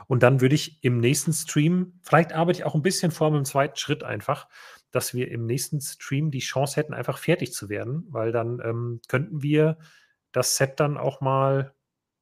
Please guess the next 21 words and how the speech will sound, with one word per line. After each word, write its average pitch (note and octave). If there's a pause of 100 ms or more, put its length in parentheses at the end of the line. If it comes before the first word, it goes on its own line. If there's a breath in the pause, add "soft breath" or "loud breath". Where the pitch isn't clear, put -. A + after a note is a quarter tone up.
(140)
ähm, A#2+ (120)
ja, A#2+
noch B2
mal A2+
ein A#2
bisschen C3+
detaillierter B2
besprechen. D3
Dann A#2+
kann C3+
ich A#2+
mal A#2+
noch A2+
die B2+
Sachen A#2+
sagen, B2
die A2+
mir A2+
aufgefallen A#2+
sind A#2
beim, A2